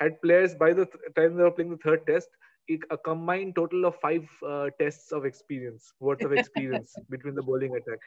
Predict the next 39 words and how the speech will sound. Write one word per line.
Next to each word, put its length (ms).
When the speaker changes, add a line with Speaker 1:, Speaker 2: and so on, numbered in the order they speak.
Speaker 2:
Yeah, 280
Speaker 1:
This 140
Speaker 2:
yeah, 100
Speaker 1:
team 200
Speaker 2:
yeah. 40
Speaker 1:
had 120
a 40
combined 500
experience 500
of 100
about 280
four 280
Tests. 400
<laughs> 80
So, 100
um, 280
Speaker 2:
It's, 240
it's 200
Speaker 1:
so 60
Speaker 2:
just 60
Speaker 1:
that 140
just 160
shows 60
you 80
Speaker 2:
mind-boggling. 400
It's 220
just 160
mind-boggling, 720
you 80
know, 100
to, 140
Speaker 1:
Yeah. 140
Speaker 2:
to 100
think 240
what 100
they're 100
able 300
to 140
do. 200